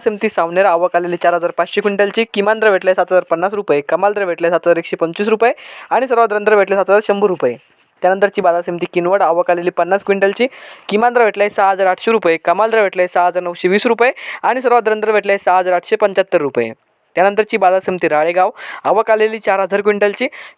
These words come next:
किमान दर भेटलाय सात हजार रुपये, कमाल दर भेटलाय सात हजार दोनशे तीस रुपये आणि सर्वात दर भेटलाय सात हजार एकशे पन्नास रुपये. त्यानंतरची बाजार समिती वडवणी, आवक आलेली सहा हजार आठशे तीस क्विंटलची, किमान दर भेटलाय सात हजार शंभर रुपये, कमाल दर भेटलाय सात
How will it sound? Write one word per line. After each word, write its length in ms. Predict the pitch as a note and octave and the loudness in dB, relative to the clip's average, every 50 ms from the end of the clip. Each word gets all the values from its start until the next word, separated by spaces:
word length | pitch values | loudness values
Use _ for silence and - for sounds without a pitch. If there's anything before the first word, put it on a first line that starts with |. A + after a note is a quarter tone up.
| _ | _
किमान 260 | - G#3 A3 A#3+ B3 A#3+ | -4 0 0 0 0 2
दर 120 | A#3 A3+ | 2 2
भेटलाय 260 | G#3+ G3+ G#3 G3+ G3+ | 2 2 2 0 0
सात 220 | - - G3+ - G3+ | 0 -2 0 0 0
हजार 140 | G3+ G#3 | 0 0
रुपये, 280 | A3 A3+ F#3+ E3 D#3+ D#3+ | -2 -2 -2 -2 -2 -2
कमाल 360 | D#3 - F3+ F#3 G3+ A3 A3+ | 0 -2 -2 0 2 0 0
दर 120 | A3 G#3+ G3+ | 0 0 -2
भेटलाय 240 | F3+ E3 F3 F3 | -2 -2 -2 -2
सात 160 | G#3 A3+ - F#3 | -2 0 0 0
हजार 100 | F3 E3+ | 2 2
दोनशे 280 | F3 F3+ F3+ - F3+ - - | 0 -2 -2 -4 -6 -4 -2
तीस 160 | G3+ G3 - | -4 -2 -2
रुपये 220 | A#3+ A3+ B3 A#3 | -2 0 2 0
आणि 120 | A3+ A3+ A3+ | 0 0 -2
सर्वात 260 | - A3+ A#3 A#3 G#3+ | 0 2 2 4 2
दर 320 | G3+ G3+ G#3 G#3 G#3+ G#3+ | 2 -2 -2 0 2 4
भेटलाय 260 | G#3 G3 F#3 F#3+ F#3+ G3 | 4 2 2 2 2 0
सात 160 | F#3 - F#3+ | 0 0 0
हजार 120 | F#3+ F#3 | 0 0
एकशे 180 | F#3 - - A3 | 0 -2 -4 -2
पन्नास 300 | - G3 F3+ E3+ D#3 C#3+ | -2 0 -2 -2 -2 -2
रुपये. 300 | C#3+ B2 - A#2+ A2 G#2 D3 _ _ _ _ _ _ _ _ _ _ _ _ - - - | -4 -2 -2 -2 -2 -4 -8 _ _ _ _ _ _ _ _ _ _ _ _ -20 -8 -2
त्यानंतरची 460 | F3 E3+ F#3 F#3 F3+ F#3+ F3 - F#3+ | 0 0 0 0 -2 -4 -2 -2 0
बाजार 200 | F3 E3 D#3 D#3 D#3 - | 0 2 2 0 0 -2
समिती 220 | E3 E3 D#3+ E3+ | -8 -4 -2 2
वडवणी, 420 | F3 G3+ G#3 G3+ G3 F3+ F3 G3 A3+ - - - - - - - | 2 4 4 2 2 -2 -4 -10 -12 -14 -18 -18 -16 -18 -8 -4
आवक 260 | D3+ D#3+ G3+ A3+ A3 | -2 -2 0 2 2
आलेली 320 | A3 A3 A3 G#3+ G#3+ A3 G#3 | 2 2 2 0 0 -2 0
सहा 240 | - G3+ F#3+ F#3+ | 2 2 2 2
हजार 160 | F#3+ F#3+ F#3+ F#3+ | 2 2 2 0
आठशे 240 | F#3 F3+ - - G3 - | 0 -2 -4 -6 -4 -2
तीस 140 | A3 A3 - - | -2 -2 -2 -2
क्विंटलची, 460 | G#3+ G#3+ G#3 G#3 G#3 G#3 - B3+ C#4 - - - - - - _ | -4 -2 0 0 -2 0 0 -2 -2 -2 -6 -14 -20 -20 -16 _
किमान 280 | - A3 A3 A#3+ C4 A#3+ | -4 0 0 0 2 4
दर 100 | B3+ B3 | 4 4
भेटलाय 280 | A3+ G#3 G#3+ G#3+ G#3+ G#3 | 4 2 2 0 0 0
सात 200 | - G3 - G3+ | 0 0 0 2
हजार 120 | G#3 G3+ - | 0 0 0
शंभर 260 | - F#3+ F#3 F#3 A3+ | 0 -2 0 0 0
रुपये, 280 | A#3+ A3 F3+ E3+ E3 E3 | 0 2 2 0 0 2
कमाल 320 | - F3 E3+ F#3 G#3 A3+ | 0 -2 0 2 0 0
दर 140 | A3 G#3 G#3+ | 0 0 0
भेटलाय 260 | F#3+ F3 F3 F3+ F3+ | 0 2 2 0 0
सात 80 | F3+ | 0